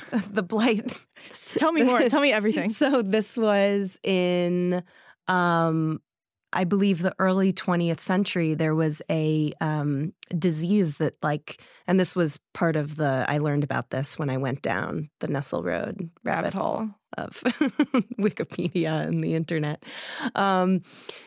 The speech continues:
Speaker 1: there was a, a, like, a disease that kind of destroyed, like, all of the chestnut trees in North America. So all these chestnut trees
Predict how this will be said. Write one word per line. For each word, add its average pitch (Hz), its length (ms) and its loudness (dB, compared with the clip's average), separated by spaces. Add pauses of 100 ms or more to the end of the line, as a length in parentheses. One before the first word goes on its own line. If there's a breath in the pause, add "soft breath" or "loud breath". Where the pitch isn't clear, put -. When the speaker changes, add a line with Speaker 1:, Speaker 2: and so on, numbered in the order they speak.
(720 loud breath)
Speaker 1:
there 214 160 2
was 202 260 2
a, 170 560 4 (180)
a, 175 240 2 (360)
like, 180 240 2 (200)
a 196 60 0
disease 170 640 2
that 147 180 -4
kind 165 260 2
of 147 200 -4
destroyed, 165 580 0
like, 151 180 -2
all 151 200 -2
of 151 80 -2
the 151 60 -4
chestnut 156 500 -2
trees - 720 -4
in 160 240 2
North 147 300 -2
America. 151 680 -4
So 160 560 2 (260)
all 202 180 4
these 185 340 2
chestnut - 440 0
trees 151 540 -4